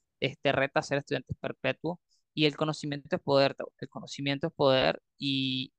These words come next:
y Ethereum Bogotá es una mina de conocimiento. Entonces, y al que le guste conocer, al que le guste de la mejor manera, manera sana, conocer y ser parte de,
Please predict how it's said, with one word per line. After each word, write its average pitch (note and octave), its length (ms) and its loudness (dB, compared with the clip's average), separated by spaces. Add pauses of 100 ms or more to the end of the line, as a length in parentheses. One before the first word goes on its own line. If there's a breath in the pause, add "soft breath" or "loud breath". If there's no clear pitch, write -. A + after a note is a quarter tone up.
y D3 120 0
Ethereum D3+ 320 0
Bogotá D3 480 4
es D3+ 60 6
una D3+ 200 0
mina D3 300 -4
de D3 80 -10
conocimiento. C3 500 -8 (800)
Entonces, C3 440 2
y C3+ 320 0
al C3 180 2
que C#3+ 120 0
le B2+ 100 2
guste D#3+ 320 -6
conocer, E3 480 2
al C#3+ 120 0
que B2+ 100 -4
le B2 80 2
guste D3+ 840 4
de C#3+ 120 4
la C#3+ 120 2
mejor C#3 320 -2
manera, D3 340 0 (400)
manera C#3 280 2
sana, C3+ 540 -2 (440)
conocer B2+ 420 0
y C#3+ 60 2
ser C3+ 220 0
parte C#3 340 0
de, C3 360 2